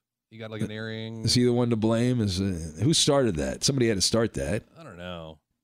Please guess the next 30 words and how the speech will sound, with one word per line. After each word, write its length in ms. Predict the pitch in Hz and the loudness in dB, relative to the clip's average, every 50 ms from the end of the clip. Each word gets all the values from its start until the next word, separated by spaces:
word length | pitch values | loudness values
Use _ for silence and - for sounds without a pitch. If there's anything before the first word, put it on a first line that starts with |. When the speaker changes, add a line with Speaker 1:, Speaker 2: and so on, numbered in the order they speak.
| _ _ _ _ _ _ _ _ _ _ - | _ _ _ _ _ _ _ _ _ _ -6
Speaker 2:
Yeah. 200 | 95 95 82 - | -4 -4 -4 -4
Speaker 1:
Mi-, 60 | - | -6
Michael 260 | 101 110 113 - 113 101 | -8 -10 -8 -8 -8 -8
Jackson? 680 | 87 98 101 104 110 113 - - 127 123 127 131 123 120 _ _ | -6 -6 -6 -6 -6 -8 -10 -14 -14 -14 -14 -14 -16 -20 _ _
I 60 | 165 | -20
don't 80 | 170 170 | -20 -16
know. 220 | 165 131 95 92 _ _ _ _ - _ _ _ - - - - - - _ _ - | -16 -16 -16 -18 _ _ _ _ -20 _ _ _ -20 -20 -20 -20 -20 -20 _ _ 2
Speaker 2:
Almost 320 | 143 175 208 214 202 - | 4 6 6 6 6 6
one 280 | 156 156 165 196 226 262 | 6 6 6 6 6 6
in 120 | 262 240 | 6 4
four 280 | 185 - 233 226 220 202 | 4 4 4 4 6 6
men 240 | 190 202 208 202 190 | 6 6 6 6 4
refuse 420 | 170 143 - - 196 208 202 - | 4 2 4 4 4 4 4 4
to 80 | - 156 | 2 4
date 220 | 131 170 180 170 | 4 4 4 6
a 80 | 156 156 | 4 4
woman 400 | 147 143 165 175 170 170 170 170 135 | 4 4 4 4 4 4 2 2 2
if 160 | 147 151 - | 2 2 2
she 200 | - 160 143 123 | 2 4 4 4
has 340 | 110 147 160 170 165 143 143 | 4 4 4 4 4 4 2
a 160 | 143 151 151 | 2 2 2
blank. 680 | 131 104 127 139 156 180 170 143 113 - - - - _ _ _ _ _ _ _ _ _ _ _ _ _ _ _ _ _ _ _ _ _ _ _ _ _ _ _ _ _ _ _ _ _ _ _ _ _ _ _ _ _ _ _ _ _ - | 2 2 2 4 4 4 2 2 0 -4 -8 -16 -18 _ _ _ _ _ _ _ _ _ _ _ _ _ _ _ _ _ _ _ _ _ _ _ _ _ _ _ _ _ _ _ _ _ _ _ _ _ _ _ _ _ _ _ _ _ -20
Speaker 1:
If 120 | 107 98 _ - - | -20 -20 _ -20 -20
she 160 | 120 113 104 | -20 -20 -18
ha-, 380 | 90 113 117 117 117 120 120 - - | -10 -8 -6 -6 -6 -6 -8 -8 -8
if 120 | 117 120 - | -8 -8 -6
she 140 | - 143 | -6 -4
has 140 | 151 151 127 | -4 -4 -6
a 40 | 123 | -8
kid. 340 | - - 208 196 101 80 | -6 -6 -4 -4 -6 -8